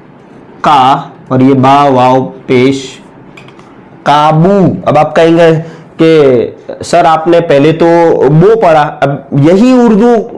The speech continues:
मतलब कि उर्दू की स्पेशलिटी है कि बगैर जबर जेर पेश के, बगैर हरकत के, बगैर एराब के हमें सही पढ़ना है।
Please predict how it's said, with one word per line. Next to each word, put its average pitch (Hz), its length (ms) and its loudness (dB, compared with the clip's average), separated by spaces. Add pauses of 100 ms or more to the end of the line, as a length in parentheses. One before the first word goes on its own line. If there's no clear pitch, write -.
मतलब 185 360 0
कि 190 140 2
उर्दू 190 320 2
की 190 140 -2
स्पेशलिटी 147 680 -2
है 110 140 -2 (640)
कि 185 100 2
बगैर 170 440 0
जबर 165 340 0
जेर 165 260 0 (120)
पेश 190 280 0
के, 175 160 -2
बगैर 151 300 0
हरकत 156 720 -2
के, 147 120 0
बगैर 143 280 2
एराब 139 460 0
के 165 60 -2
हमें 143 300 2
सही 180 440 0
पढ़ना 139 360 0
है। 104 220 -6